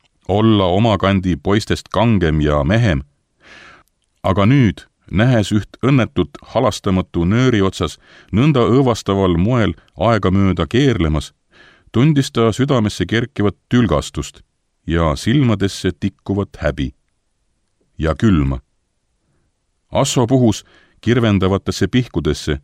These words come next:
ja tõstis need külmast kihelevat nina soojendama. Peaks ehk tagasi minema hakkama. Äkki keegi satub veel peale kah, jõudis poiss vaevalt mõelda,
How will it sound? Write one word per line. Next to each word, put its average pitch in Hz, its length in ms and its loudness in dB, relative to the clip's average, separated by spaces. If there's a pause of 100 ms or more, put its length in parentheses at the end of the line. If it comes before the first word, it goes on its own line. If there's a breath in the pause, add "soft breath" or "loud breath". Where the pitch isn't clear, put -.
(440 loud breath)
ja 90 140 -2
tõstis 131 400 0
need 113 300 0 (180)
külmast 131 540 0
kihelevat 98 800 0
nina 92 280 2
soojendama. 73 600 0 (1500 soft breath)
Peaks 113 320 0
ehk 127 240 0
tagasi 131 420 0
minema 98 400 4
hakkama. 82 380 -2 (640)
Äkki 95 340 -2
keegi 107 380 2 (320 soft breath)
satub 107 460 -2
veel 101 200 2
peale 117 400 0
kah, 139 220 -2 (500)
jõudis 120 480 2
poiss 143 380 0
vaevalt 113 420 0
mõelda, 113 400 2